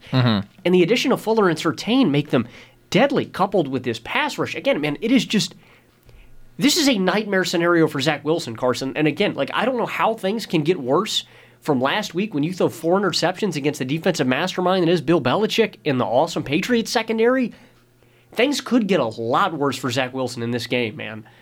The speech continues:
Speaker 1: Mm-hmm.
Speaker 2: I, like, I, dude, I, I wonder if he throws a touchdown. I wonder if the Jets get on the board. I, I expect a complete and utter sh-, shutting down of this Jets offense. I, I don't expect them to play well at all, and I expect Zach Wilson to,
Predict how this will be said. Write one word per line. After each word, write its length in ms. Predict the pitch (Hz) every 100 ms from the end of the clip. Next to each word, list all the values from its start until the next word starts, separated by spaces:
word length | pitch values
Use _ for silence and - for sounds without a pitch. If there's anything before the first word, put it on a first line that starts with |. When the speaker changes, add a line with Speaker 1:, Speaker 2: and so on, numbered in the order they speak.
| - -
Speaker 1:
Mm-hmm. 160 | 127 117
Speaker 2:
I, 200 | 107 - - - _ _ _ _ _ _ _ _ -
like, 180 | 131 -
I, 360 | 143 202 147 151 - - - - - - -
dude, 200 | 214 -
I, 300 | 143 170 311
I 20 |
wonder 240 | 285 208
if 80 | 165
he 80 | 165
throws 220 | 175 135
a 60 | 117
touchdown. 500 | 170 254 - 131 107
I 80 |
wonder 200 | 139 247 254
if 80 |
the 80 | 147
Jets 260 | 120 202 208
get 140 | 190
on 160 | 175 165
the 60 |
board. 600 | 117 - 139 269 285 110 -
I, 200 | - - - - _ -
I 140 | 185 294
expect 380 | - - 170
a 60 | 160
complete 580 | 127 113 - 151 254 -
and 160 | 247
utter 260 | 185 196 175
sh-, 160 | - -
shutting 480 | - - 180 202 147
down 460 | 131 208 175 117 - - _ _ _ _ _
of 160 | 147 185
this 140 | 202 170
Jets 300 | 180 196 170
offense. 440 | 247 247 107 - -
I, 300 | 143 139 220
I 40 |
don't 140 | 277
expect 300 | - - 151
them 80 | 147
to 80 | 131
play 220 | - 165
well 340 | 135 143 123 -
at 140 | 131
all, 360 | 139 196 247 117
and 120 | 120
I 80 | 151
expect 260 | 226 175 120
Zach 220 | 165 160
Wilson 320 | 156 208 147
to, 140 | 110